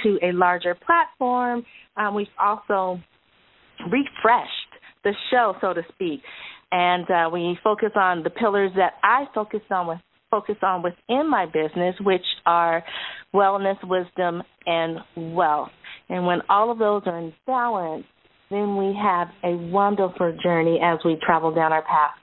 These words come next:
to bliss, which is what Blissful Living is all about. And always with the underlying theme that, um, we're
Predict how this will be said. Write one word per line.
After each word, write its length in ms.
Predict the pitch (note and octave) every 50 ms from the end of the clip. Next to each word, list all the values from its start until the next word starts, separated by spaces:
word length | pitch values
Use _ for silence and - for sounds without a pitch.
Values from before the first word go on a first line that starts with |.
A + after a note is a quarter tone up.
| - -
to 80 | D#3+ D#3 -
bliss, 260 | E3+ E3 D3 D3 C#3+ - - -
which 180 | E3 D#3 -
is 140 | D#3+ D#3+ E3
what 200 | F3 D#3+ - - -
Blissful 460 | E3 D#3+ D#3+ - - D#3+ D#3+ D#3+ D#3+
Living 340 | D#3 D#3 D#3 D#3 D#3 D#3 D#3 - - - - - - - -
is 160 | F#3 E3+ D#3+ - -
all 220 | E3 D3+ D#3+ D#3+
about. 380 | D#3 D#3 E3+ D#3+ D#3 D3 C#3+ D3+ - - - -
And 180 | G3+ G3 E3 - -
always 500 | G#3+ A#3 C4+ D4+ D#4 D#4 D#4 D#4+ D#4 C#4+
with 120 | D4 C#4+ C#4+
the 120 | C4 - -
underlying 600 | A3+ A3+ A#3 B3 A3+ A#3 A3 A3 A3 A3 A3 A3 G#3+
theme 460 | - G3+ G3+ G3+ G3 G3+ G3+ G3 F#3
that, 360 | F3 F3+ E3+ E3 E3 E3 E3 - - _ _ _ _ _ _ -
um, 540 | F3 F3 E3+ E3+ E3 D#3+ D#3+ D#3 D#3+ E3 D#3+ - _ _ _ _ _ _ _ -
we're 160 | G3 G3